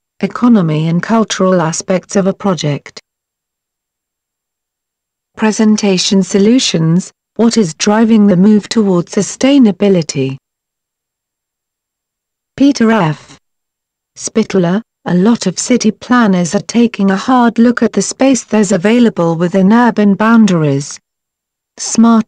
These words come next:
land use like walkable neighborhoods, bike trails, mixed retail residential and moving away from sprawling subdivisions or office parks.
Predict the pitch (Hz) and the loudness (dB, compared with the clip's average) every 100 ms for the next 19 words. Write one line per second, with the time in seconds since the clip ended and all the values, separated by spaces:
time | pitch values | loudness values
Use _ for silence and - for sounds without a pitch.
0 | - 214 277 294 226 196 208 - 190 170 | 0 0 2 2 2 2 0 0 -2 -2
1 | - 254 254 - 190 196 214 254 285 214 | 0 2 2 0 0 2 4 4 2 0
2 | 180 160 139 151 - - - _ _ 247 | 0 0 0 -2 -8 -16 -20 _ _ 0
3 | 240 - - 214 180 147 151 - _ _ | 0 -2 -2 0 0 -2 -4 -8 _ _
4 | 233 240 - - 247 262 - 233 220 214 | -2 -2 -2 -2 2 2 0 0 2 0
5 | 202 190 208 208 196 180 170 185 190 226 | 0 -2 0 0 0 0 0 2 2 2
6 | 214 214 190 185 214 190 - 180 190 - | 4 2 2 2 0 0 0 0 0 -2
7 | 247 247 233 226 202 - - - 170 160 | 0 2 4 4 2 -2 -6 -4 -4 -2
8 | 151 185 180 170 - 185 202 226 - 196 | -2 0 0 -2 -2 0 0 0 -2 -4
9 | - 262 220 143 - - - - | -4 -2 0 -2 -8 -14 -14 -14